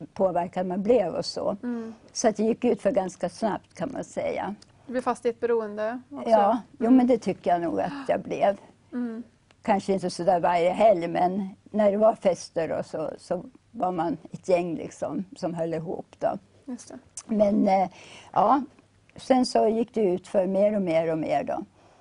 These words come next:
Speaker 2: Mm.
Speaker 1: Så när jag var ungefär arton år, då gifte jag mig då
Speaker 2: Okej.
Speaker 1: med en man som visade sig vara sån här dubbelnatur, så att han misshandlade mig och så.
Speaker 2: Okej.
Speaker 1: Så att det vart mycket tråkigheter och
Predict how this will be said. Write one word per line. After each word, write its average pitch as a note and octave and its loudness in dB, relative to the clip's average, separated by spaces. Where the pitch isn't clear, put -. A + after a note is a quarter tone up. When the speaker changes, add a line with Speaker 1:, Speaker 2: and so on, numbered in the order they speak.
Speaker 2:
Mm. A#3+ -8
Speaker 1:
Så G#3+ 0
när G#3 4
jag G3+ 2
var G#3 2
ungefär G3+ 0
arton G#3 0
år, G3+ 0
då G#3 -2
gifte G#3 -2
jag G#3 0
mig - -2
då E3+ -6
Speaker 2:
Okej. G#3 -6
Speaker 1:
med F#3 0
en F3+ -2
man F#3 -4
som G3 -4
visade F#3+ 0
sig F#3 -2
vara E3+ -2
sån F3 -8
här F3 -6
dubbelnatur, F3+ -2
så - -4
att - -6
han E3+ -6
misshandlade F3 -4
mig D#3 -2
och E3 -10
så. - -10
Speaker 2:
Okej. C4 -12
Speaker 1:
Så A#3+ -2
att F#3 -2
det F#3+ -2
vart - -8
mycket G3+ -2
tråkigheter F3 -2
och F#3 -4